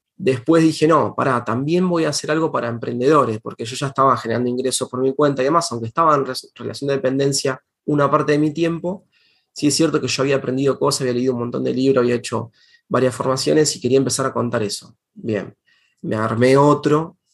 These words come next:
para, eh, personas que querían emprender del área técnica, que es donde yo me encontraba, ¿no? Siempre estuve muy relacionado con el área técnica en este proceso.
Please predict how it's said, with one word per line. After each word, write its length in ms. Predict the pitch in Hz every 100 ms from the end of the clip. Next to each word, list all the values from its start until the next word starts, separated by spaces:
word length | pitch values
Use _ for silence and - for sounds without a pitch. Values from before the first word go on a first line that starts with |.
| _ _
para, 560 | 120 120 131 135 135 -
eh, 220 | - 113
personas 320 | 113 110 120 120
que 60 |
querían 220 | 120 131
emprender 440 | 135 131 123 131 139
del 120 | 127
área 280 | 127 131 120
técnica, 400 | 185 156 127 117
que 80 | 120
es 40 |
donde 180 | 143 123
yo 140 | -
me 60 | 135
encontraba, 680 | 127 110 120 151 143 110 110
¿no? 240 | 143 185 _ _ _ _
Siempre 260 | - 127
estuve 220 | 117 135 127
muy 120 | 131
relacionado 380 | 127 117 123 117
con 120 | 113
el 60 |
área 220 | 117 120 117
técnica 460 | 127 127 120 113
en 80 | 110
este 160 | 110 110
proceso. 460 | 113 - 104 -